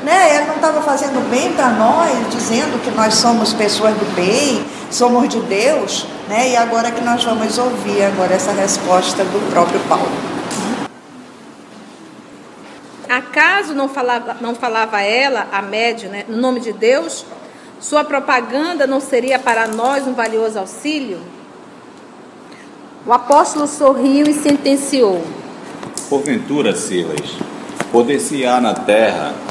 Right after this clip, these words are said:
Speaker 3: julgar qualquer trabalho antes de concluído?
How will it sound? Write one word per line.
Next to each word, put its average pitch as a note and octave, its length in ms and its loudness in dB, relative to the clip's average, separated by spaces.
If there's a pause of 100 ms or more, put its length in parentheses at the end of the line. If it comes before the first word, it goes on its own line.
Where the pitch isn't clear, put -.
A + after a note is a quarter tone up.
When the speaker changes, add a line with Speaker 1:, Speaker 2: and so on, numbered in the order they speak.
(240)
Speaker 3:
julgar G#2+ 480 2
qualquer A2 540 0
trabalho F2+ 580 2 (300)
antes A#2 360 0
de F2 120 -4
concluído? F#2+ 640 -2